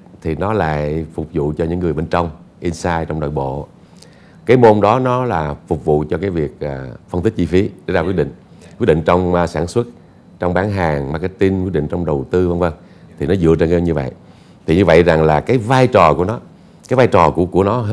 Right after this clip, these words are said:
đến, đến giờ này thì thực ra nó đã du nhập vào Việt Nam khá lâu. Nhưng cái việc là ứng dụng nó, à, nó, nó, nó như thế nào, hoặc là bây giờ cái vai trò nó một lần nữa để cho các doanh nghiệp thấy rằng là nó quan trọng đối với cái việc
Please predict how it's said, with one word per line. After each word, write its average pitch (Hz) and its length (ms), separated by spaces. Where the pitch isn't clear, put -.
đến, 139 260
đến 131 160
giờ 113 120
này 82 220
thì 87 60
thực 87 160
ra 107 140
nó 117 80
đã 98 120
du 110 120
nhập 87 200
vào 82 120
Việt 80 60
Nam 98 140
khá 117 140
lâu. 110 300
Nhưng 101 120
cái 123 100
việc 90 220
là 85 80
ứng 151 220
dụng 92 200
nó, 104 180
à, 73 420
nó, 123 180
nó, 127 160
nó 127 160
như 113 320
thế 113 100
nào, 82 380
hoặc 78 160
là 78 120
bây 90 120
giờ - 100
cái 113 100
vai 107 240
trò 78 260
nó 76 100
một 104 140
lần 76 200
nữa 76 160
để 101 140
cho 95 140
các 110 220
doanh 101 100
nghiệp 80 180
thấy 113 100
rằng 95 180
là 71 200
nó 135 100
quan 123 180
trọng 85 260
đối 110 140
với 131 200
cái 120 140
việc 80 240